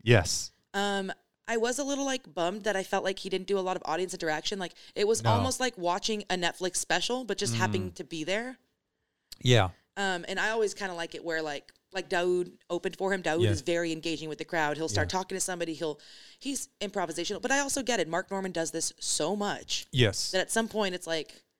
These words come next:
Speaker 2: "Here's what I'm here to do."
Speaker 1: Yeah, yeah.
Speaker 2: Right? Um, afterward, there was a comedian speaking with him. A lot of male comedians were trying to speak with him, so I didn't push my way forward.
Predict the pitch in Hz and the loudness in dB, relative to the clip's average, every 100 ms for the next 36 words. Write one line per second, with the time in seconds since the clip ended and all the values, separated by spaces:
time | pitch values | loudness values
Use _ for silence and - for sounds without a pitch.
0 | _ _ - 220 214 175 180 170 165 156 | _ _ 0 2 2 0 -2 -2 -4 -4
1 | 147 117 85 80 _ 107 104 101 92 - | -6 -6 -10 -12 _ 0 2 2 -2 -6
2 | - 160 165 - _ _ - - - - | -8 -6 -6 -8 _ _ -20 -20 -14 -6
3 | 185 170 - - - 247 175 160 156 170 | -4 -4 -2 -4 -4 -8 -4 -2 -4 -6
4 | _ _ - 196 190 202 208 226 214 - | _ _ -8 -6 -6 -6 -6 -6 -6 -6
5 | 226 202 165 160 175 254 208 190 175 170 | -6 -6 -8 -6 -6 -4 -2 -2 -4 -6
6 | 160 151 151 156 151 156 147 151 151 156 | -6 -8 -8 -8 -8 -8 -8 -8 -4 -4
7 | 180 - 156 - 135 135 131 135 143 139 | -4 -6 -8 -8 -10 -12 -10 -10 -8 -10